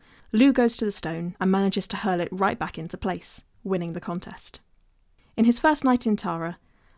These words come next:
Lu also manages to beat everyone in a chess-like game and put on a moving harp performance that lasts well into the night. These various displays of talent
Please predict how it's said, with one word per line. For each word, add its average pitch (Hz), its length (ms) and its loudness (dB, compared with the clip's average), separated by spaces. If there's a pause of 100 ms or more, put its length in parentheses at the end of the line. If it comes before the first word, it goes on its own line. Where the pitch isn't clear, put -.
(160)
Lu 240 220 6
also 262 300 2
manages 190 440 2
to - 100 -8
beat 233 300 -4
everyone 202 440 0
in 202 100 -4
a 180 60 -2
chess-like - 580 -4
game 190 380 -2 (200)
and 285 200 2
put 247 160 0
on 208 80 2
a 196 60 4
moving 208 400 4
harp 190 220 -2
performance 151 600 -8
that - 100 -2
lasts 190 420 -2
well 202 160 2
into 175 200 -2
the 175 80 -4
night. - 340 -10 (1120)
These 269 240 4
various 240 340 6
displays 190 400 -2
of 185 80 -12
talent - 460 -8